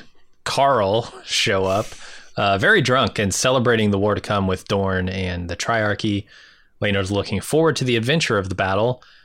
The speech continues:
but Rhaenyra commands him to stay in King's Landing by her side.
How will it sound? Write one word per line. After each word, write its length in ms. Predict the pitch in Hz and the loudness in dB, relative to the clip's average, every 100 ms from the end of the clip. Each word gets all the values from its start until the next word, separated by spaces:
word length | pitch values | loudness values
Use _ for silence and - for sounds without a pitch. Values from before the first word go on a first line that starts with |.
| _ _ _ | _ _ _
but 200 | - 98 98 | 0 0 0
Rhaenyra 400 | 127 117 110 - | 0 2 2 0
commands 500 | - 107 110 107 98 | 0 2 2 0 0
him 220 | 101 95 | 0 0
to 100 | 101 | -2
stay 260 | - 101 | 0 0
in 100 | 95 | 0
King's 260 | 87 98 92 | -2 -4 -2
Landing 220 | 92 87 | -2 -2
by 160 | 82 85 | -4 -6
her 140 | - | -6
side. 440 | - - 82 85 | -6 -6 -6 -8